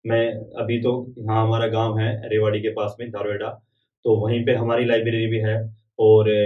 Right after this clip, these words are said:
मेन मैंने संदीप सर से रिक्वेस्ट की थी कि मैम आई हुई थी तो एक इंटरव्यू करवा दीजिए,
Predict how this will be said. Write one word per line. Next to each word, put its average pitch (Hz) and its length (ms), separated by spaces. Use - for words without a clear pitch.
मेन 131 320
मैंने 131 180
संदीप 127 280
सर 123 160
से 127 80
रिक्वेस्ट 117 340
की 113 220
थी 113 60
कि 113 60
मैम 113 280
आई 110 140
हुई 113 140
थी 110 100
तो 113 60
एक 110 140
इंटरव्यू 110 300
करवा 110 260
दीजिए, - 420